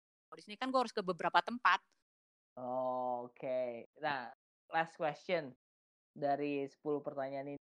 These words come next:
Speaker 2: Eh, koran atau majalah?
Speaker 1: Eh, dua-duanya gue nggak punya sejujurnya. Kita nggak langganan koran dan nggak langganan majalah.
Speaker 2: Iya, lu lebih
Speaker 1: Ka-,
Speaker 2: suka yang
Speaker 1: ka-,
Speaker 2: mana?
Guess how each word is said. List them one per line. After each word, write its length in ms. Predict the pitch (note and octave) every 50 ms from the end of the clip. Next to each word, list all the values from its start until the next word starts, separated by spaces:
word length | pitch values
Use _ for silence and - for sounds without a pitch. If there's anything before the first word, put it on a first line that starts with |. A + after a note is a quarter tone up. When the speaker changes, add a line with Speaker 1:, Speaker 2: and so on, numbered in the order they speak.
| _ _ G#2+
Speaker 2:
Eh, 200 | B2+ C#3 C#3+ C#3 -
koran 320 | E3+ F#3 G3 A3+ B3+ C4
atau 240 | B3 A3 G3+ G3 F#3+
majalah? 400 | F3+ F3 E3 E3 D#3 D3 C#3 C3+ - - _ _ _ _ _ _ _ _ _ _ _ - - E3 E3 F3 F3+ F3 E3
Speaker 1:
Eh, 1120 | E3 E3 D3+ D3 D3+ C#3 B2+ A#2+ G2+ E2+ E2 D#2 E2 F2+ F#2 F#2 F#2 D2 C#2+ D2 - - - - - _ _ _ _ _ - -
dua-duanya 480 | G3 F3 G#3+ G#3+ G3+ G#3 A3 A#3 C#4
gue 140 | C#4+ B3 D4
nggak 160 | C4+ A3 F3+ -
punya 160 | B3+ B3 A#3
sejujurnya. 480 | G3+ - D3+ D3 C#3+ D3 C#3 C#3+ C#3+ D3+ _
Kita 160 | F3+ - A#3+
nggak 160 | A#3 G3 F3
langganan 280 | E3+ D#3+ D#3+ D#3 D#3+ D#3+ -
koran 240 | E3 E3 G3+ G#3+ G3+
dan 80 | F3
nggak 120 | E3 D3+ D3
langganan 260 | D3 C#3+ C#3+ C#3+ C#3 C#3
majalah. 440 | C#3 - - D3 C#3+ D3 C#3 - - - _ _ _ _ _ _ _ _ _ _ _ _
Speaker 2:
Iya, 240 | A#2+ A#2 G#2 G2+ F#2 - _ - E3
lu 80 | F#3+ A3+
lebih 160 | A#3+ F#3 -
Speaker 1:
Ka-, 60 | - -
Speaker 2:
suka 120 | - D#3 C#3
yang 80 | B2+
Speaker 1:
ka-, 100 | F3 - A#2+ A#2
Speaker 2:
mana? 100 | A2+